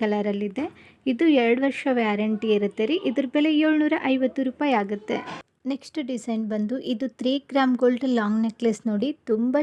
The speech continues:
ಚೆನ್ನಾಗಿ ಕಾಯ್ತಾ ಇದ್ದಂಥ ನೆಕ್ಲೆಸ್ ಇದು, ಇವಾಗ ಮತ್ತೆ ರೀಸ್ಟಾಕ್ ಆಗಿದೆ. ಇನ್ನು ಪದಕ ನೋಡಿ ಎಷ್ಟು ಮುದ್ದಾಗಿದೆ ಅಂತ ಹೇಳ್ಬಿಟ್ಟು ಮಧ್ಯದಲ್ಲಿ ಲಕ್ಷ್ಮೀ ದೇವಿ ಡಿಸೈನನ್ನು ಕೊಟ್ಟಿದ್ದಾರೆ. ಕೆಳಗಡೆ ನೋಡಿ ಮೆರೂನ್ ಕಲರ್ ಸ್ಟೋನ್ ಕೊಟ್ಟಿದ್ದಾರೆ, ಕೆಳಗಡೆ ಫುಲ್ ಕೆಳಗಡೆ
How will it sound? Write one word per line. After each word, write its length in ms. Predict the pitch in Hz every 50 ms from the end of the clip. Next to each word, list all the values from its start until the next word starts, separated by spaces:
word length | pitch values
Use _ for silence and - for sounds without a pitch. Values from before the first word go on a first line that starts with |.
| 294 -
ಚೆನ್ನಾಗಿ 280 | 277 247 247 240 233 -
ಕಾಯ್ತಾ 280 | 240 208 202 202 - 226 214
ಇದ್ದಂಥ 320 | 202 196 208 202 202 202 233 233 233 214
ನೆಕ್ಲೆಸ್ 420 | 202 202 - - 220 202 202 202 - 226 208
ಇದು, 160 | 208 - 254 359 359
ಇವಾಗ 220 | 320 269 269 226 226 226
ಮತ್ತೆ 280 | 214 208 - _ 285 302 277 254
ರೀಸ್ಟಾಕ್ 500 | 233 233 220 - - 240 226 208 - - 220
ಆಗಿದೆ. 360 | 208 202 202 226 202 208 240 311 381 - _ _ _ _ _ _ _ 277
ಇನ್ನು 160 | 285 302 330 320 - -
ಪದಕ 280 | 285 262 254 - - 302 311 294
ನೋಡಿ 240 | 269 254 247 226 254 262 - - 214
ಎಷ್ಟು 240 | 208 - _ _ 277 269 254
ಮುದ್ದಾಗಿದೆ 600 | 240 220 196 202 226 220 214 208 226 208 208 220 208 214
ಅಂತ 180 | 208 208 202 220
ಹೇಳ್ಬಿಟ್ಟು 320 | 214 208 214 214 - 285 285 277 254
ಮಧ್ಯದಲ್ಲಿ 520 | 220 190 196 220 196 202 226 214 214 220 226 220 214
ಲಕ್ಷ್ಮೀ 320 | 208 - - - 285 302 285 262
ದೇವಿ 200 | 277 269 254 254 226 220
ಡಿಸೈನನ್ನು 560 | 214 202 208 - 220 220 214 208 208 208 202 202 202 -
ಕೊಟ್ಟಿದ್ದಾರೆ. 540 | 208 208 - 208 196 202 208 208 214 247 349 - _ _ _ _ _ _ _ -
ಕೆಳಗಡೆ 500 | 285 294 311 339 330 - 302 277 254 269 262 254
ನೋಡಿ 240 | 247 240 233 294 320 - _ _ _ - 226
ಮೆರೂನ್ 280 | 214 208 220 226 233 233 -
ಕಲರ್ 220 | 233 220 226 220 -
ಸ್ಟೋನ್ 260 | - - 226 220 214 214 208 -
ಕೊಟ್ಟಿದ್ದಾರೆ, 500 | 220 208 202 - 208 202 196 226 247 294 294 -
ಕೆಳಗಡೆ 340 | - 196 196 196 247 247 285 - -
ಫುಲ್ 260 | - 233 226 254 294 294 -
ಕೆಳಗಡೆ 420 | 262 220 214 208 208 202 196 233